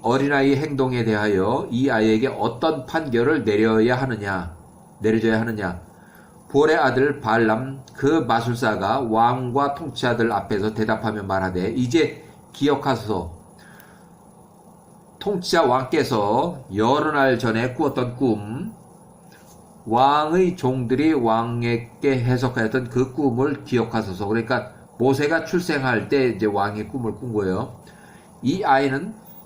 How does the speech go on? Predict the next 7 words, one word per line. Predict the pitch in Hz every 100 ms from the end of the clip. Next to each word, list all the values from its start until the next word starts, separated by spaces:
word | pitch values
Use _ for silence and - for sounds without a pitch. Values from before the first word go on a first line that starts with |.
| -
히브리 | - - 190 185 185 175
자녀들 | 143 143 131 135 123
중 | 143 156
하나입니다. | 131 156 139 113 101 92 98 90 87 80 - - - - -
그 | - 135 160 175
아이 | - 110 123 139
안에는 | 107 110 104 98 101 101 131